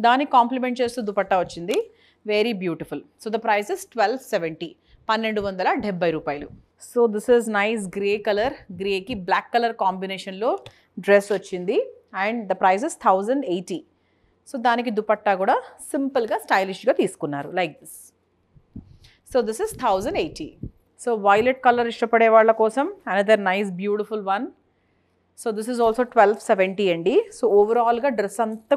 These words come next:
కూడా మనకు వర్క్ వచ్చింది కాబట్టి బాగుంది. And దీనికి దుపట్టా వచ్చేసి ఈ స్టైల్లో వచ్చింది. ఫ్లోరల్ దుపట్టా, క్రీమిష్ కాంబినేషన్. So this is one more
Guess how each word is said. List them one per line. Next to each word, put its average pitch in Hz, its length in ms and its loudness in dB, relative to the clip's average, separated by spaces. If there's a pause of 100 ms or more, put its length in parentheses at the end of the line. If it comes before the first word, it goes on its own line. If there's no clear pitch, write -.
కూడా 403 180 2
మనకు 220 260 -2
వర్క్ 190 220 4
వచ్చింది 180 320 -10
కాబట్టి 185 260 -2 (120)
బాగుంది. 160 380 0 (840)
And 233 220 -2 (300)
దీనికి 220 320 -2 (380)
దుపట్టా 202 300 0 (100)
వచ్చేసి 175 300 -8 (120)
ఈ 220 120 -8
స్టైల్లో 180 400 0
వచ్చింది. - 340 -18 (1300)
ఫ్లోరల్ 196 380 0
దుపట్టా, 180 380 -2 (1120)
క్రీమిష్ 202 400 -8
కాంబినేషన్. 156 540 -6 (720)
So 262 80 0 (100)
this 202 200 -6
is 240 60 -2 (120)
one 185 200 6
more 214 100 4